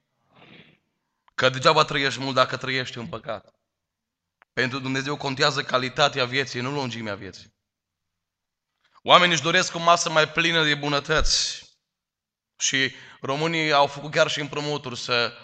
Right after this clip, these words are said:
să pună ceva pe masă de sărbătorile astea. Mai greu va fi după sărbători.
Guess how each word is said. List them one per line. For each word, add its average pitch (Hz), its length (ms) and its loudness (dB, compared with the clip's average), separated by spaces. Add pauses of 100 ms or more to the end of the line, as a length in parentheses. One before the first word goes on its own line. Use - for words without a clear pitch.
(140)
să - 140 -6
pună 156 220 0
ceva 127 260 0
pe 117 80 -4
masă 117 300 0
de 110 80 -10
sărbătorile 104 580 -6
astea. - 300 -10 (340)
Mai 120 160 0
greu 135 140 -6
va 131 80 -6
fi 135 100 -8
după 127 180 -10
sărbători. 120 540 -10